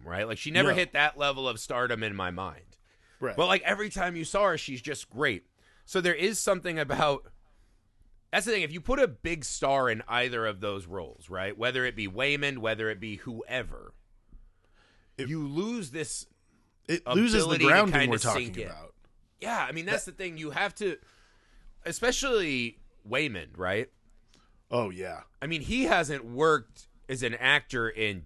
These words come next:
Speaker 1: decades.
Speaker 2: Yeah.
Speaker 1: You know, his, his speeches during award season have just been devastating. As he's like, "People just
Speaker 2: I'm
Speaker 1: quit calling me." Like, I just, I, I
Speaker 2: All
Speaker 1: think one of
Speaker 2: his
Speaker 1: them I watched was him and Brendan Fraser.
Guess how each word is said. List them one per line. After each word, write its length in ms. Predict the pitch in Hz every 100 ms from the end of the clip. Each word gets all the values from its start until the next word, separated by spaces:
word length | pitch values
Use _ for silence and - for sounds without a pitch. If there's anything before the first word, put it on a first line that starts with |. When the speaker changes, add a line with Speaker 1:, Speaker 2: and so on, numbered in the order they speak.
| -
Speaker 1:
decades. 880 | 135 117 - 92 76 - - - - _ _ -
Speaker 2:
Yeah. 160 | 110 - - _ _ _ _ - - -
Speaker 1:
You 140 | 117
know, 220 | 117 113
his, 280 | - 165 170 131
his 200 | 156 -
speeches 480 | - 208 185 156
during 260 | 101 143 131
award 380 | 104 110 170 143
season 360 | - 110 98
have 160 | 90 104
just 280 | 107 123 -
been 340 | 107 92 80 - _
devastating. 800 | 151 131 104 - - 73 64 57 _ _ _ _ _ _ _ _ -
As 120 | 113
he's 140 | 131 120
like, 180 | 127
"People 300 | - 123 123
just 280 | 110 113 117 -
Speaker 2:
I'm 120 | 147
Speaker 1:
quit 200 | 117 113
calling 400 | - 110 127 95
me." 200 | 76 -
Like, 140 | 67 90
I 80 | 110
just, 260 | 135 131
I, 180 | 120 127 - -
I 100 | 117
Speaker 2:
All 40 |
Speaker 1:
think 260 | 135 143 131
one 100 | 175
of 60 | 160
Speaker 2:
his 80 | 147
Speaker 1:
them 80 |
I 120 | 135 127
watched 320 | 131 135 -
was 140 | 120
him 160 | 139 147
and 140 | 143
Brendan 280 | 123 127 123
Fraser. 560 | 110 113 110 90 69